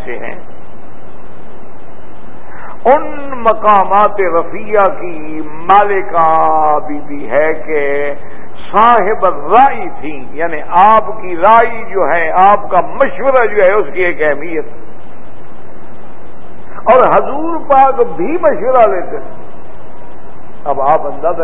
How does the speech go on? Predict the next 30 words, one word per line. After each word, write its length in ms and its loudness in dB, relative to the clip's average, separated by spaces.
کریں 200 -4
کہ 60 -2
اس 160 -2
کا 80 -4
کتنا 320 -2
بڑا 220 0
مقام 420 0
ہوگا 200 -2
جیسے 360 -2
حضور 260 -2
مشورہ 460 -2
لیں 160 -4
اور 340 2
پھر 120 2
عورت۔ 380 0
لیکن 380 2
حضور 640 0
صلی 380 0
اللہ 400 4
علیہ 160 2
وسلم 560 -4
کی 160 -4
ذات 300 4
گرامی 520 0
جو 180 -2
ہے، 240 2
یعنی 280 -4
اتنا 280 0
بڑا 380 2
مقام 560 2